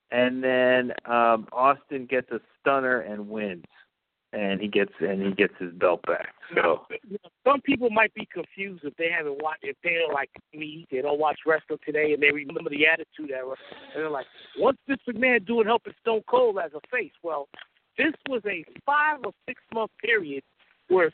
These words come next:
Speaker 2: Vince McMahon was a face. Right after WrestleMania, the storyline was The Undertaker kidnapped Stephanie McMahon, his daughter, and, uh, The Undertaker started, what, what the fuck was the name of his, uh,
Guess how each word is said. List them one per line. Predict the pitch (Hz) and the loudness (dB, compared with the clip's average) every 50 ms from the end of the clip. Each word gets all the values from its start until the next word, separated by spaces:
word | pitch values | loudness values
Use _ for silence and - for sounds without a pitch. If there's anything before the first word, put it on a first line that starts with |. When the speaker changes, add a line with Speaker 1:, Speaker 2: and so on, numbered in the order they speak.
| - - | -2 2
Speaker 2:
Vince | 226 254 247 - - | 2 2 2 2 0
McMahon | 226 196 170 190 233 226 220 214 175 | -2 -2 -2 0 0 0 0 2 0
was | 170 151 123 | -2 -4 -4
a | - - _ - | -6 -10 _ 0
face. | 277 302 - - _ - - _ _ _ _ _ _ _ _ _ _ _ _ _ _ - | 0 0 0 -2 _ -20 -20 _ _ _ _ _ _ _ _ _ _ _ _ _ _ -8
Right | 156 190 247 285 294 | 0 2 2 2 4
after | 320 277 - - - 233 | 2 -2 -2 -2 -4 -4
WrestleMania, | 220 254 269 233 _ - - - 240 254 508 453 208 180 | -2 0 -2 -2 _ -8 -8 -4 -4 -4 -4 -4 -6 -8
the | 156 - - - | -8 -12 -14 -6
storyline | - - 269 254 - 226 214 214 208 190 | -4 -2 0 0 0 0 -2 -4 -4 -4
was | 185 185 - - | -4 -6 -6 -8
The | - - - - | -12 -16 -6 -6
Undertaker | 226 240 240 262 - _ - 226 214 - - 185 180 175 165 - _ _ - | -6 -4 -4 -8 -8 _ 0 0 2 2 -2 -6 -6 -6 -6 -8 _ _ -4
kidnapped | - 247 226 208 220 220 196 185 - _ _ _ _ | -4 -4 -4 -2 -2 0 0 0 -2 _ _ _ _
Stephanie | - 226 202 - - 196 196 180 | -6 -6 -6 -4 -4 -4 -4 -4
McMahon, | 165 - - 180 175 165 143 143 151 156 _ - | -4 -6 0 2 2 2 2 0 -2 -6 _ -10
his | 160 147 - - | -10 -8 0 4
daughter, | 180 175 160 147 151 156 - _ _ _ _ _ _ _ _ _ - - - - - - _ _ _ _ _ - | 6 6 6 4 2 -2 -6 _ _ _ _ _ _ _ _ _ -20 -20 -20 -20 -20 -20 _ _ _ _ _ 0
and, | 190 185 175 - - - - - _ _ _ _ _ _ _ _ _ _ 175 - 170 190 240 - - - | 0 2 2 0 -4 -8 -14 -20 _ _ _ _ _ _ _ _ _ _ -20 -14 -8 -6 -6 -4 2 6
uh, | 175 185 175 170 160 127 _ _ _ _ _ _ _ _ _ - _ _ - - | 6 8 8 6 4 2 _ _ _ _ _ _ _ _ _ -20 _ _ -18 -4
The | 160 208 | 2 4
Undertaker | 247 262 285 - - 226 208 - - 190 - - | 4 4 2 -2 0 -2 -2 0 -2 -10 -12 -10
started, | - 226 220 214 208 202 196 190 175 - - - _ | -4 0 0 0 0 0 -4 -6 -8 -12 -14 -14 _
what, | 214 226 185 151 143 151 196 | -8 -8 -8 -8 -10 -12 -12
what | 269 277 247 196 _ | -10 -10 -10 -14 _
the | - - _ | -18 -20 _
fuck | - 156 139 _ | -12 -12 -12 _
was | - 131 127 120 _ _ - | -12 -14 -14 -14 _ _ -8
the | 147 | -6
name | 135 143 143 139 135 | -4 -4 -6 -6 -8
of | 123 123 | -8 -8
his, | 139 135 113 | -8 -10 -8
uh, | 123 123 117 | -8 -8 -8